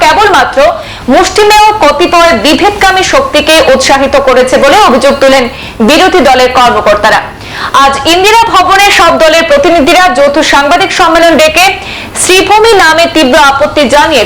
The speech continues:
করিমগঞ্জ নাম বহাল রাখার দাবি জানান। জেলা কংগ্রেস সভাপতি রজত চক্রবর্তী রাজ্যের মুখ্যমন্ত্রীর সিদ্ধান্তের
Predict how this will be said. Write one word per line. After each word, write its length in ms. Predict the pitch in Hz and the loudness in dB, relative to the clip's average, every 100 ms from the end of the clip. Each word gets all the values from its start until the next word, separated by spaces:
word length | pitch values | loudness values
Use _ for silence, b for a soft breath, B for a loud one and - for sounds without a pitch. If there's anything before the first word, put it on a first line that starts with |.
| - | 0
করিমগঞ্জ 480 | 294 330 330 339 339 262 | 0 0 0 0 2 0
নাম 140 | 262 269 247 | 2 0 0
বহাল 280 | 254 294 294 | 0 0 0
রাখার 280 | 285 - 262 214 | -2 0 -2 0
দাবি 200 | 226 226 208 | -2 0 -2
জানান। 260 | 208 196 - B B B B B - 214 | -2 -2 -6 B B B B B -2 0
জেলা 200 | 311 359 370 | 2 0 0
কংগ্রেস 280 | 359 359 381 | 0 0 0
সভাপতি 440 | 339 339 339 339 330 | 0 0 0 0 0
রজত 320 | 294 302 403 381 | 0 0 0 0
চক্রবর্তী 480 | 359 302 339 339 349 | 0 0 0 0 0
রাজ্যের 360 | 269 269 294 | 0 0 -2
মুখ্যমন্ত্রীর 600 | 277 320 330 330 339 330 320 | -2 0 0 0 0 0 0
সিদ্ধান্তের 480 | 247 311 302 311 | 0 0 0 0